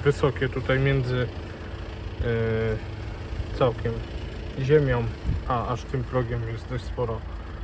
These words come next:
od-, spora odległość, to powoduje zagniatanie się tego miejsca i często uszkodzenie, ale tu widzimy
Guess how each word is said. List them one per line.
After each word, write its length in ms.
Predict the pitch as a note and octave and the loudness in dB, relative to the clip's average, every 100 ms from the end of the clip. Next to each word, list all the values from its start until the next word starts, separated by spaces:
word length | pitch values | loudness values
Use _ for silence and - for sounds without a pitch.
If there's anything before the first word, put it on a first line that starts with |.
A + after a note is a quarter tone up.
| - - | -8 -4
od-, 120 | A#2 - | -4 -4
spora 320 | - - C#3 | -2 2 4
odległość, 500 | A#2 A2+ F3+ C#3 B2+ | 4 2 2 2 -2
to 120 | - C#3+ | -2 -4
powoduje 600 | - B2+ A#2+ B2+ A#2+ A2 - - | -4 -4 -4 -2 -2 -2 -6 -6
zagniatanie 680 | B2+ D#3 D3+ D#3 D3 D3+ D3 | 4 4 6 2 2 2 2
się 180 | - C#3+ | 2 0
tego 200 | C#3+ C3+ | 2 2
miejsca 460 | C3+ B2+ - C#3 B2 - - - - | 0 -2 -4 -6 -6 -8 -8 -8 -6
i 40 | C#3 | -2
często 460 | C#3 A#2+ - A#2+ G2+ - | 0 0 0 -2 -2 -2
uszkodzenie, 680 | D3 A#2+ - A2+ C#3+ C#3+ A#2+ A2+ - | -2 -2 -2 0 0 2 0 -2 0
ale 220 | D#3 D3+ | 2 2
tu 140 | C3 A#2 | 0 -2
widzimy 420 | A2+ A2 A2 | -2 -2 -4